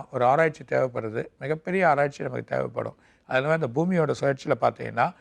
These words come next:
பூமி சூட்டோட தன்மைகள் ரொம்ப அதிகமாயிடுச்சு, சூரியனோட வெப்ப கதிர்கள் அதிகமாயிடுச்சு. இப்ப சாதாரண வெப்பம் நமக்கு மழை பெய்யலைன்னா அதிகமான வெப்பத்தை உருவாக்கக்கூடிய நிலைமையை பார்ப்போம். So,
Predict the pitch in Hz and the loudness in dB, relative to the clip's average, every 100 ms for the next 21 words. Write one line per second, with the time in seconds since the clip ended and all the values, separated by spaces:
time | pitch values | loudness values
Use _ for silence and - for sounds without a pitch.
0 | _ _ 139 175 170 170 - - 185 180 | _ _ -2 0 2 -2 -4 -8 -6 0
1 | 170 147 143 147 151 143 143 - 135 156 | 0 0 -2 -2 -2 -2 -4 -6 -2 0
2 | 127 131 123 104 - - _ _ _ - | 0 -2 -6 -8 -14 -20 _ _ _ -8
3 | 226 220 190 151 131 135 175 160 147 143 | -2 0 2 2 4 4 2 0 0 2
4 | 135 156 - 131 139 127 107 104 - - | 0 0 -2 -4 -2 -4 -4 -8 -18 -12
5 | 143 147 151 160 170 156 151 131 120 175 | 0 2 6 4 4 -2 -2 -2 0 -2
6 | 233 - _ _ _ 147 170 190 151 165 | -2 -8 _ _ _ 2 2 4 4 4
7 | 170 127 127 165 - 139 170 180 180 175 | 2 0 0 -2 -6 -4 0 2 2 2
8 | 143 131 160 156 127 135 131 123 117 117 | 0 0 -2 -2 0 0 -2 -2 -6 -4
9 | 117 120 113 - - _ _ _ _ _ | -4 -4 -6 -10 -16 _ _ _ _ _
10 | _ | _